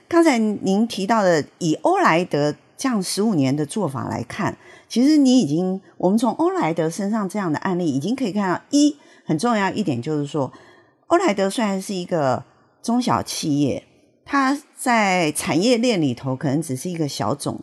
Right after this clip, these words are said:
子，可它影响了整个供应链，然后它更影响到很大的集团来投入，哦，去改变做法。呃，我想葛董还忘了一件事情，我记得很清楚，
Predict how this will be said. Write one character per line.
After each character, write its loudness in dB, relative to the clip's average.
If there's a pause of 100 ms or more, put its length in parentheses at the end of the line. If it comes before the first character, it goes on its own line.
子， -16 (400)
可 2
它 2 (320)
影 6
响 0
了 0
整 -4
个 -4
供 0
应 2
链， -4 (380)
然 -2
后 2
它 -2
更 2
影 2
响 -2
到 4 (300)
很 2
大 2
的 2
集 -4
团 -8 (640)
来 2 (280)
投 4
入， 2 (520)
哦， -2 (220)
去 -2
改 -4
变 2
做 0
法。 -6 (420)
呃， 2 (220)
我 2
想 4
葛 4
董 4
还 4
忘 4
了 2
一 2
件 0
事 -6
情， -2
我 6
记 2
得 2
很 2
清 -4
楚， -8